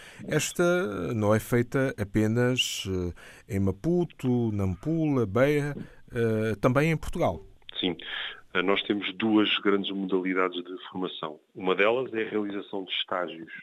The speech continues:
Speaker 2: especializados em Portugal, e aqui tenho que referir de norte a sul do país, eh, a disponibilidade das unidades de saúde portuguesas em receberem colegas moçambicanos, e aqui estamos a falar do Centro Hospital Universitário de São João do Porto, eh, o Hospital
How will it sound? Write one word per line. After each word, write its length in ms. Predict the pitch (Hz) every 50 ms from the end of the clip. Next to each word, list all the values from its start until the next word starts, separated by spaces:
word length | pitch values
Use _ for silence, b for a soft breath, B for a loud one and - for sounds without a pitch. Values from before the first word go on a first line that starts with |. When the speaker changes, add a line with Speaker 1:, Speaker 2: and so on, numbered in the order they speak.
| - _ _
Speaker 2:
especializados 840 | - - - - - - 110 101 98 101 90 90 98 90 87 87 87
em 40 |
Portugal, 560 | 85 - - - - 85 90 98 127 143 - _ _ -
e 140 | - 90 87
aqui 180 | 170 - - 95
tenho 260 | - - 95 92 90
que 80 | - -
referir 800 | 87 - - - - - 101 95 101 101 98 92 85 85 82 - - _
de 200 | 95 90 85 92
norte 340 | 95 98 101 101 98 - -
a 60 | 92
sul 220 | - - - 104
do 140 | 98 101 95
país, 420 | - - - 95 95 95 92 85 - - - - - - _ -
eh, 200 | 95 90 101 98
a 40 | 95
disponibilidade 920 | - - - - - 113 107 107 101 95 98 98 95 98 98 92 90 87
das 120 | 90 87
unidades 480 | 85 87 95 92 90 92 87 85 - -
de 280 | - - - _ _
saúde 280 | - 95 92 92 92 -
portuguesas 600 | - - - - 92 87 95 92 85 90 87 82
em 100 | 92 95
receberem 560 | 90 - - - - - 95 98 98 95 92
colegas 340 | 87 - 98 90 85 87 -
moçambicanos, 760 | 92 92 85 - - 90 82 - - - 87 95 110 117 - - - _ -
e 60 | 90
aqui 160 | 90 - -
estamos 320 | 92 - - 95 92 -
a 80 | 98 87
falar 360 | - - - - 90 87 90
do 120 | 87 - -
Centro 320 | - - 98 95 - -
Hospital 440 | 92 - - - 92 - - 92 90
Universitário 580 | 90 92 85 - - - - - 95 90 90 87
de 140 | - - -
São 140 | 92 90 85
João 220 | - 92 90 85
do 100 | 80 90
Porto, 380 | - - - 98 92 92 - - - - _ -
eh, 220 | 90 87 85 85 - -
o 180 | - 95 87
Hospital 800 | 92 90 - - 101 95 - - 98 92 90 90 87 87 87 90